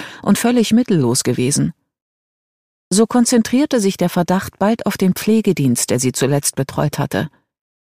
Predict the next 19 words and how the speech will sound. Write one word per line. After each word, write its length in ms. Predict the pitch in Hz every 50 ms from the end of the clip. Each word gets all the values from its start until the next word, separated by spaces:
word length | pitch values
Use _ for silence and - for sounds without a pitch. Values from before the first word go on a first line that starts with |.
| _ _ _ _ _
Ein 160 | - 160 165 160
Todesengel, 840 | - - 214 220 208 170 135 - - - 123 135 135 143 139 - - - - - - - _ _ _ _
jemand, 340 | 185 185 214 226 247 254 240
der 80 | 233 226
sich 160 | 214 208 -
zum 160 | - 196 180
Herrn 300 | 170 170 175 185 214 226
über 220 | 190 202 180 185 175
Leben 300 | 175 185 214 214 208 180
und 140 | 160 160
Tod 320 | - - 190 202 190 - -
aufgeschwungen 640 | 139 135 - - 123 - - - 135 135 135 135 147
hatte, 240 | 147 135 - 120
musste 380 | 135 143 147 151 - - 131 143
da 120 | 143 131
am 140 | 107 143 143
Werk 160 | 143 151 147
gewesen 400 | - 143 131 135 131 127 - 127
sein. 320 | 123 - 135 127 127 135